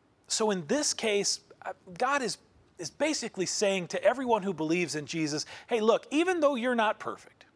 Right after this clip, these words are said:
because of my perfect son, Jesus, you're now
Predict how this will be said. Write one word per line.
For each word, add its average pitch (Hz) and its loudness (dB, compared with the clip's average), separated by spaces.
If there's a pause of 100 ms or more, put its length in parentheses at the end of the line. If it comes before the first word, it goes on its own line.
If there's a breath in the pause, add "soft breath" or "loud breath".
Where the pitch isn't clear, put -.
(640 loud breath)
because 277 0
of 254 -2
my 190 -2
perfect 262 -4
son, 175 0 (220 soft breath)
Jesus, 127 -6 (680 soft breath)
you're 220 4
now 226 2